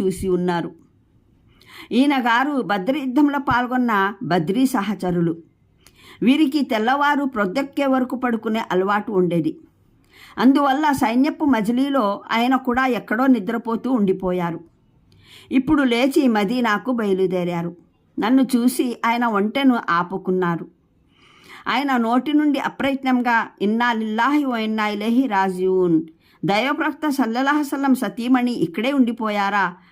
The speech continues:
అని పలికారు. ఈ ధ్వని వల్ల నాకు మెలకువ వచ్చేసింది. నేను లేచి వెంటనే ముఖం పైన ముసుగు వేసుకున్నాను.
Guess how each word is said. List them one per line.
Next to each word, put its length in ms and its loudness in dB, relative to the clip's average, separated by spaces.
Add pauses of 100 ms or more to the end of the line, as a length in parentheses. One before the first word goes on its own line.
(120)
అని 180 0
పలికారు. 540 -2 (960)
ఈ 120 2
ధ్వని 320 -2
వల్ల 320 0
నాకు 300 2
మెలకువ 500 0
వచ్చేసింది. 720 0 (960)
నేను 280 4
లేచి 380 2
వెంటనే 380 2
ముఖం 360 2
పైన 260 0
ముసుగు 380 0
వేసుకున్నాను. 800 -2